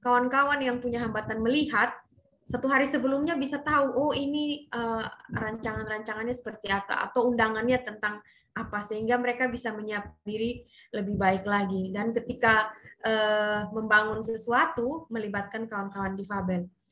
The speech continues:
Yang berikutnya regulasi yang mendukung atau Perdes tadi yang saya sampaikan juga di awal, Perdes,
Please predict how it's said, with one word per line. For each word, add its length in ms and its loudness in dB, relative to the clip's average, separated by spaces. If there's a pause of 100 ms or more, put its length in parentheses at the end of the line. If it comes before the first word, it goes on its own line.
(280)
Yang 240 -2
berikutnya 480 0
regulasi 640 6
yang 80 2
mendukung 400 0
atau 160 -6
Perdes 480 -2
tadi 240 0
yang 80 -6
saya 120 -6 (120)
sampaikan 400 -4
juga 240 2
di 80 -4
awal, 400 2
Perdes, 320 4